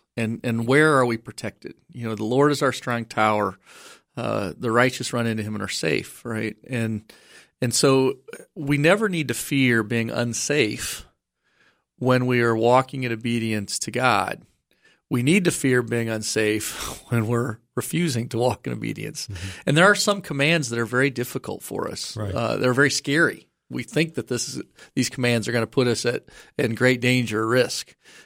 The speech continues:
Speaker 1: But that's where faith it comes in, doesn't it?
Speaker 2: Yeah.
Speaker 1: Do I believe God's word to be the place where, uh, the, the, uh, that will lead me to a path that leads to life?
Speaker 2: Right. And I think also, uh, w-, we, we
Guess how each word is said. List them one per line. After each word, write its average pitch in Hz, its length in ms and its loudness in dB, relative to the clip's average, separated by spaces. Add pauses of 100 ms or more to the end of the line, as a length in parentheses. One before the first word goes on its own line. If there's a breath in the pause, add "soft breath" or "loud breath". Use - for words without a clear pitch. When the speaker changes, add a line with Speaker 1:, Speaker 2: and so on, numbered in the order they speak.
Speaker 1:
But - 100 -2
that's 170 280 4
where 156 120 4
faith 190 380 2
it - 240 -12
comes 110 280 -8
in, 113 100 -4
doesn't 123 160 0
it? 113 60 0
Speaker 2:
Yeah. 95 60 -4
Speaker 1:
Do 131 120 4
I 151 80 6
believe 143 580 2
God's 139 320 4
word 123 500 2
to - 120 -12
be 120 580 0
the 107 160 -8
place 139 580 0 (440 loud breath)
where, 123 680 2
uh, 113 440 -2 (220)
the, 113 100 -6 (400)
the, - 260 -16
uh, 175 140 -14 (240)
that 135 260 2
will 120 100 4
lead 151 200 4
me 147 100 0
to - 120 -2
a 117 40 0
path 131 380 0
that - 100 -8
leads 117 220 -6
to 110 60 -8
life? - 440 -8
Speaker 2:
Right. 110 260 -2 (340)
And 143 120 4
I 147 60 6
think 190 240 0
also, 127 500 2
uh, 113 200 0
w-, 110 240 -2
we, 120 380 2
we 120 320 2